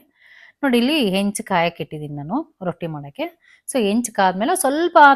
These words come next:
ತಣ್ಣೀರಲ್ಲಿ ಇದನ್ನ ಚಿಮುಕ್ಸ್ಕೊಂಡು ಹೆಂಚು ಮೇಲೆ, ಆಮೇಲೆ ಇದನ್ನ ರೊಟ್ಟಿ ಮಾಡ್ಕೊಂಡ್ರೆ ಈಸಿಯಾಗಿ ಬಳಿಯಕ್ಕೆ ಬರುತ್ತೆ. So ಹಾಗಾಗ್ಬಿಟ್ಟು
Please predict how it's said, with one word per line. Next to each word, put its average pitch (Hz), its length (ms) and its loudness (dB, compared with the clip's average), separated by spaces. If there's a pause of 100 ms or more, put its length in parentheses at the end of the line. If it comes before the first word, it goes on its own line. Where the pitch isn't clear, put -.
ತಣ್ಣೀರಲ್ಲಿ 233 580 2 (120)
ಇದನ್ನ 190 220 -2 (140)
ಚಿಮುಕ್ಸ್ಕೊಂಡು 208 640 -4 (280)
ಹೆಂಚು 196 280 -8
ಮೇಲೆ, 160 160 -6 (240)
ಆಮೇಲೆ 254 380 0
ಇದನ್ನ 175 260 -6 (1200)
ರೊಟ್ಟಿ 190 260 0
ಮಾಡ್ಕೊಂಡ್ರೆ 170 360 -4 (160)
ಈಸಿಯಾಗಿ 220 460 2 (140)
ಬಳಿಯಕ್ಕೆ 202 380 0
ಬರುತ್ತೆ. 156 320 -8
So 202 60 -2 (120)
ಹಾಗಾಗ್ಬಿಟ್ಟು 190 520 -4